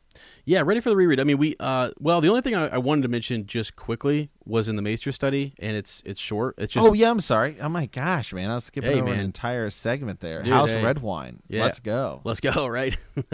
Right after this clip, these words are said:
Speaker 1: I mean, there's not, like, uh, the, we could almost skip over it. It's not a huge deal, but, I mean, House Redwine itself is important, but in this, in this chapter, really, you just get a quick little connection to the Redwine twins.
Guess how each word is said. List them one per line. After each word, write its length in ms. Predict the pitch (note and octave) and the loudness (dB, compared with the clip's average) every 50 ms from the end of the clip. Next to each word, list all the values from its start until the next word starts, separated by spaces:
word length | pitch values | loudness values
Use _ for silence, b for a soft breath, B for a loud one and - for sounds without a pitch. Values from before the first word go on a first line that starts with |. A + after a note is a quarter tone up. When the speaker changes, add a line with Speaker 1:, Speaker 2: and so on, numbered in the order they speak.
| - - B B B B B B B | -10 -12 B B B B B B B
Speaker 1:
I 60 | D#3 | 0
mean, 80 | G3 G3+ | 2 2
there's 200 | G3 G#3+ E3 D3+ | 2 2 2 2
not, 280 | G3 A#3 B3+ C#4 - - | 2 2 2 2 0 -2
like, 160 | D#3 C#3+ A#2 - | -4 -6 -6 -6
uh, 40 | G#2+ | -8
the, 600 | A2 B2 C3+ F2+ G2 C3 B2+ - - - - - - - | -6 -4 -4 -4 -6 -6 -8 -8 -10 -12 -16 -18 -16 -8
we 160 | A2 B2 C#3 | -6 -4 -4
could 220 | - - D#3+ D#3 C3 | 0 2 2 4 4
almost 280 | A2 G#2 G#2+ G#2+ - | 2 0 -4 -4 -6
skip 200 | - A2 G#2 - | -6 -8 -8 -6
over 220 | G2 G#2 G#2+ A#2 A#2 | -6 -6 -4 -4 -6
it. 60 | - | -6
It's 120 | G2+ - | -6 -6
not 180 | B2 C3+ C#3 A2 | -4 -4 -4 -4
a 40 | G2 | -4
huge 560 | - _ - - B2 C3 C3+ C#3+ C#3 C3 - | -8 _ -6 -2 0 0 0 0 -2 -4 -4
deal, 320 | D#3 D#3+ D#3+ D#3 D#3 B B B B B B B - | -2 -2 -2 -2 -4 B B B B B B B -4
but, 160 | C#3+ - - _ _ _ - | -4 -4 -4 _ _ _ -2
I 40 | C#3 | -2
mean, 120 | C#3 A#2 | -2 -2
House 260 | - D3+ D3+ C3+ - - | -2 -4 -6 -6 -6 -4
Redwine 560 | A#2+ B2+ B2+ A#2+ A#2 A#2 A#2 A#2 A2 G#2+ - - _ _ _ _ | -4 -2 -2 -2 -2 -2 -2 -2 -2 -4 -6 -10 _ _ _ _
itself 480 | A#2+ A#2+ - - - B2 A2+ C#3 - F3+ | -4 -4 -4 -4 -4 -2 -2 -2 0 0
is 140 | F3+ E3+ | 0 0
important, 400 | G3 F3 - G#3+ A3+ A3 G#3 D#3+ | 0 0 0 -2 -2 -2 -2 0
but 80 | C3+ C3 | 2 2
in 100 | C#3 C#3 | 4 4
this, 160 | C3+ B2 - | 2 0 -2
in 160 | - B2+ C#3 C#3 | -2 0 0 0
this 160 | C3 A2 - | 0 0 -4
chapter, 540 | - - - B2 B2+ C#3+ - A#2+ A2 G#2+ b b b b b b b b - | -6 -6 -6 -6 -6 -4 -4 -2 -2 -4 b b b b b b b b -6
really, 320 | C#3+ G3 G3+ E3+ D3 B2+ | 2 4 6 6 6 4
you 160 | A#2 - C3+ | 2 0 -2
just 160 | B2+ A#2+ - - | -4 -4 -2 -2
get 140 | C#3 A2+ | -2 -2
a 40 | G2+ | -2
quick 240 | - - B2 A2+ - | -2 -4 -6 -4 -2
little 120 | A2+ G#2+ G#2 | -4 -6 -4
connection 420 | - A2 G2+ G2+ - - G#2+ G2 - | -4 -6 -6 -6 -6 -8 -8 -10 -8
to 420 | - - A2 G#2 G2+ G2+ F2 - _ | -8 -8 -6 -6 -6 -6 -8 -10 _
the 140 | A#2 A2+ A2 | -10 -8 -4
Redwine 400 | G#2+ A2 A2 G#2 G#2 G2+ F2 F#2 | -2 -2 -2 -2 -4 -6 -6 -8
twins. 500 | - - A2+ F#2+ C2+ G1+ - - - - | -8 -8 -8 -8 -8 -10 -12 -14 -16 -16